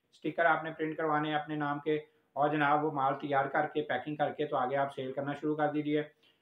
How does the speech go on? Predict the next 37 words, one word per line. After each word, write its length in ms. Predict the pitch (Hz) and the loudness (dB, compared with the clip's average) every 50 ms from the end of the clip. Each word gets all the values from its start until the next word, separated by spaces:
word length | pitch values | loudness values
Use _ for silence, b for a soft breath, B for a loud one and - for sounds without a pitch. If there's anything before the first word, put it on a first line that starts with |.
| b _ _ - | b _ _ 2
हर 140 | 156 170 175 | 4 6 6
इलाके 320 | 180 175 165 165 - 175 | 6 6 6 4 2 -2
में 100 | 170 175 170 | -2 -2 -4
जनाब 320 | 165 160 156 160 160 151 | 0 2 2 2 2 2
बहुत 200 | 147 156 160 156 | 2 0 0 2
सारे 180 | - 165 160 160 | 2 2 0 0
beauty 240 | 143 143 139 143 160 | -2 -2 -4 -6 -4
parlor 280 | 156 160 147 143 156 156 | -2 0 0 0 0 -2
खुले 220 | 151 - 156 160 160 | -2 -2 0 0 0
होते 200 | 156 151 156 151 | 0 0 0 0
हैं, 160 | 151 151 151 151 131 | 0 0 0 -2 -2
वहाँ 220 | 127 123 143 147 | -2 -2 -2 -2
पे 100 | 147 160 160 | -2 0 0
आप 140 | 156 156 - | 0 0 -2
supply 320 | - 135 147 147 147 147 | -6 -2 0 0 0 2
दे 140 | 147 147 143 | 0 -2 -2
सकती 320 | - 156 - - 151 151 151 | -2 -6 -8 -6 -4 -4 -2
हैं। 160 | 151 151 151 | -2 -2 -4
इसी 180 | 139 - 156 | -4 -6 -6
तरह 220 | 135 151 151 147 147 | -2 0 0 0 0
मुख्तलिफ 320 | 139 135 135 151 151 147 - | 0 -4 -2 -2 -2 -2 0
shops 360 | - 135 135 147 147 - 160 | 0 2 2 2 2 2 0
हैं, 160 | 151 151 147 151 b b b b b b _ | 0 0 0 -2 b b b b b b _
उन 120 | 143 156 160 | -8 -8 -4
shops 320 | - - 143 143 143 - | 0 0 0 0 2 0
वालों 200 | 160 156 156 156 | 2 2 2 0
से 140 | 151 - 165 | -2 -6 -2
बात 200 | 151 147 143 143 - | 0 0 0 2 2
करके 260 | 151 143 143 - 156 151 | 0 -2 0 0 -2 0
वहाँ 180 | 139 135 139 | 0 -2 -2
पे 120 | 131 151 151 | -2 -2 0
भी 100 | 151 156 | 2 2
आप 120 | 151 151 - | 0 0 -2
supply 300 | - 127 143 139 139 143 | -4 -2 0 0 0 2
दे 120 | 151 147 | 0 0
सकती 340 | 147 147 - - - 156 151 | 0 -2 -8 -6 -4 -2 -2
हैं। 160 | 156 156 151 | -2 -2 -6